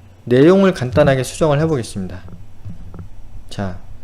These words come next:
내용 수정하는 거는 이 마우스를 지금 제가 이렇게 왔다 갔다 하는데 뭐가 이렇게 보이시죠? 그래서 이 메인 제목을 갖다 대면 이 마우스를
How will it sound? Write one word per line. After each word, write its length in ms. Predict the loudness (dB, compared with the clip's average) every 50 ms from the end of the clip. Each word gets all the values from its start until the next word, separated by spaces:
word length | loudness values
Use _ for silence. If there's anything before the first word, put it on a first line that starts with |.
| -12 -12 -12 -10 -2 2
내용 300 | 6 6 6 6 6 4
수정하는 380 | 2 4 4 6 6 4 4
거는 340 | 2 4 4 4 2 2 -2 -6
이 80 | -6 2
마우스를 520 | 4 6 8 8 6 4 2 0 0 0
지금 260 | 0 0 -2 -2 -2
제가 240 | -2 -2 0 0 0
이렇게 180 | 0 0 -2 -4
왔다 380 | 0 0 0 0 2 4 4
갔다 340 | 4 4 2 0 0 0 0
하는데 580 | 2 0 0 0 2 2 4 4 2 0 -2 -6 -16 -20 -20 -20 -18 -10 -4
뭐가 200 | 0 2 2 2
이렇게 300 | 2 0 -2 -2 -2 -6 -10 -8
보이시죠? 920 | 0 2 4 4 4 2 0 -2 -2 -2 0 0 0 0 -2 -4 -8 -12 -18 -20 -20 _ -20 -20 -20 -20 -20 -12
그래서 480 | -8 -2 2 2 2 2 0 -4 -16 -20 -20 -20 -20 -20 -18 -10 -6
이 360 | -4 -2 0 0 -2 -2 -4 -8 -12 -18 -20 -20 -20 -20 -20 -20 -20 -16 -8
메인 680 | -4 2 4 6 6 8 8 6 6 6 4 4 2
제목을 600 | 2 2 0 0 2 4 4 4 4 4 0 -2 -10 -18 -20 -20 -20 -20 -20 -18
갖다 320 | -12 -8 0 2 2 2
대면 440 | 4 2 0 2 4 2 2 0 -4 -8 -12 -14 -18 -20 -20 -20 -20 -20 -20 -20 -20 -20 -20 -20 -14 -8
이 320 | -6 -6 -4 -4 -6 -8 -8 -12 -12 -14 -16 -16 -16 -16 -14 -12 -12 -14 -14 -14 -16 -8
마우스를 800 | -4 0 2 4 4 2 2 0 0 2 4 4 4 4 0